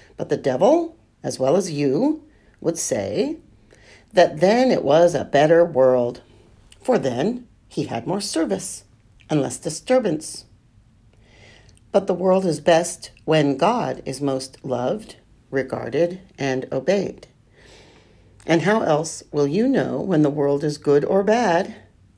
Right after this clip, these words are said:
but by this? Objection ten. There are so many ways and religions that we know not which to be of, and therefore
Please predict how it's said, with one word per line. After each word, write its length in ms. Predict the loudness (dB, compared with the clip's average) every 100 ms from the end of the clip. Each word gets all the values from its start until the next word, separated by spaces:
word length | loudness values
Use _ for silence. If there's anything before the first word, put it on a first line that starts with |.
| _
but 220 | 0 0 2
by 160 | 0
this? 460 | 0 -2 -6 -16 -20 _ _ _ _ _ _ _ _ _ _ _ _ _ _ _ _ _ _ _
Objection 800 | -8 -2 -4 -4 -8 -6 -6 -10 -14
ten. 600 | -6 0 2 2 0 -2 _ _ _ _ _ _ -20 -20 -20 _ _
There 340 | 4 4 4
are 280 | 2 2 2
so 580 | -2 -6 2 4 6 4
many 260 | 2 0 -2
ways 380 | 0 0 0
and 220 | -2 -4 -2
religions 640 | -2 -2 -2 -2 -2 -6 -16 -20 -20 -6
that 160 | -4 0
we 280 | 4 6
know 280 | 6 4 4
not 380 | 4 2 0 0
which 300 | -2 -2 -4
to 100 | -6
be 260 | -4 -2 0
of, 380 | 0 0 -4 -18 _ _ _ _
and 160 | -2 2
therefore 480 | 2 0 -2 -4